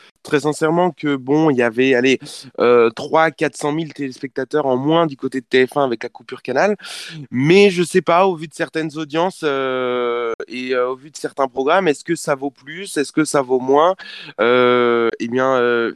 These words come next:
finalement, la coupure Canal qui s'arrête, euh, lundi, ben, va nous faire, euh, euh, va nous en donner le, le, le, le, le cœur net. Donc, euh,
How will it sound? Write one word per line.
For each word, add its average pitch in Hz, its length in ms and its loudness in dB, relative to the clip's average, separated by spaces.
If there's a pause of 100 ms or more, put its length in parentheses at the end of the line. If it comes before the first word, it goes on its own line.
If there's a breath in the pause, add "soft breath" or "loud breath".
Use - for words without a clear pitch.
finalement, 139 440 -2
la 156 160 0
coupure 135 400 -14
Canal 143 300 -4
qui - 140 -20
s'arrête, 127 340 -4
euh, 117 140 -2
lundi, 131 340 -4
ben, 143 180 -2
va 127 120 -2
nous 139 140 -4
faire, 151 260 -4
euh, 127 100 2 (500 loud breath)
euh, 123 520 2
va 123 120 -2
nous 131 200 -2
en 127 60 -2
donner 131 200 -2
le, 123 380 0
le, 123 280 0
le, 120 200 -2
le, 110 260 0
le 123 140 2
cœur 147 240 -2
net. 180 200 -2
Donc, 127 260 -12
euh, 120 420 -8